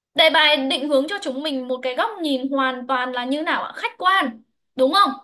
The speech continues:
Đấy, em có suy nghĩ gì, em có ý kiến gì thì em đưa ra thôi.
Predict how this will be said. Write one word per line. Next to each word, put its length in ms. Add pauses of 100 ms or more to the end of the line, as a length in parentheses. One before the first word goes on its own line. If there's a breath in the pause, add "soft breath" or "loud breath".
(220)
Đấy, 300
em 320 (100)
có 140
suy 140
nghĩ 180
gì, 120
em 140
có 60
ý 140
kiến 160
gì 80
thì 120
em 140
đưa 140
ra 200
thôi. 260